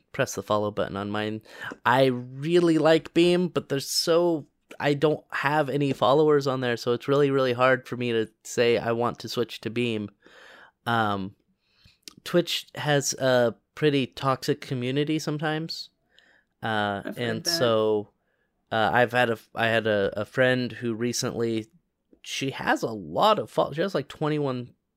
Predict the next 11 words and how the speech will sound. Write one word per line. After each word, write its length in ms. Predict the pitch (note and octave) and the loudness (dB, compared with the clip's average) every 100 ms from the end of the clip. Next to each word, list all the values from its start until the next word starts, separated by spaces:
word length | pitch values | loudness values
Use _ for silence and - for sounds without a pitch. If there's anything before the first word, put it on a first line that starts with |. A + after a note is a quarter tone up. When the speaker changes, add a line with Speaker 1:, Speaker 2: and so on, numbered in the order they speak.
| _ | _
Speaker 1:
thousand 520 | - A2+ B2 B2 A2+ | -6 0 -2 -2 -6
followers 500 | G#2 F#2+ C#3+ A#2 G#2 | -2 0 2 2 0
or 60 | G2 | -4
something 380 | A2+ G#2 G2 G2 | -8 -6 -6 -6
on, 280 | E2+ F#2 - | -6 -8 -10
on 140 | - G#2+ | -12 -12
Twitch, 460 | - G#2 - - _ _ _ - - - _ - | -4 -4 -4 -16 _ _ _ -20 -20 -20 _ -6
and 560 | B2 A#2 A2+ A2 G2+ - | -4 -2 -4 -6 -8 -12
she 300 | - C#3 A#2+ | -8 -4 -2
has 460 | A#2+ A2 - - _ | 0 0 -2 -10 _
since 680 | - - B2 G#2+ - - - | -12 -4 -2 -2 -4 -6 -6